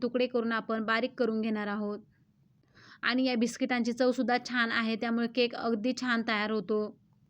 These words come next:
अगदी स्पंजी आणि चॉकलेटी, चॉकलेटी फ्लेवरचा हा केक तयार होतो.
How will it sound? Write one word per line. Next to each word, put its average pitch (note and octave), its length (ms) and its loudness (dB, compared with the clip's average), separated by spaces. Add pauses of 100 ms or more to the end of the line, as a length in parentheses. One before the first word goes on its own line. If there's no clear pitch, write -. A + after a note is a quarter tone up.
(340)
अगदी B3 280 4
स्पंजी A#3+ 460 2
आणि A3+ 360 2 (100)
चॉकलेटी, A#3+ 440 2
चॉकलेटी A#3+ 380 0
फ्लेवरचा A#3 440 0
हा A3 120 -4
केक A#3 280 -2
तयार A3 240 0
होतो. G#3+ 340 -2